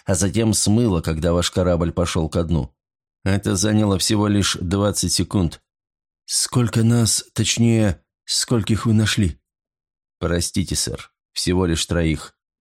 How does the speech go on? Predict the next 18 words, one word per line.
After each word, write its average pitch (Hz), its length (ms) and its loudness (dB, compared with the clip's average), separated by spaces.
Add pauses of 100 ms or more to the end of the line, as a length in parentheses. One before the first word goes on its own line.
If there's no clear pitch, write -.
(540)
«О, 123 260 0
боже! 98 540 -4 (540)
Только 117 320 0
три 123 180 2
человека? 127 680 2 (240)
Вы 127 240 4
уверены, 131 520 4
боцман?» 113 540 2 (680)
«Боюсь, 92 540 0
что - 240 -2
совершенно 92 680 2
уверен, 85 360 2
сэр». 80 340 -2 (1000)
«Мой 123 340 0
старшина-сигнальщик». 117 1700 0 (720)
«Я 131 400 2
здесь, 123 540 2
сэр». - 480 0